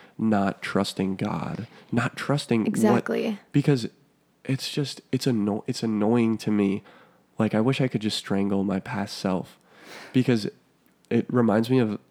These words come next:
Speaker 1: this picture of, um, it's like Jesus, like flow Jesus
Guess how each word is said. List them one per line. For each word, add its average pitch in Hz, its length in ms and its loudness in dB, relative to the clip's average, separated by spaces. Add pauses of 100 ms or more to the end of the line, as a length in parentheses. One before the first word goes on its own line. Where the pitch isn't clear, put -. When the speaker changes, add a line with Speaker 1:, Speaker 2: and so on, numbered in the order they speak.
(120)
Speaker 1:
this 117 220 -2
picture 101 560 -2 (160)
of, 101 320 -2 (520)
um, 92 400 -2 (200)
it's 113 160 -2
like 98 160 -2
Jesus, 101 560 -2 (200)
like 90 180 -2
flow 98 340 2
Jesus 101 640 -2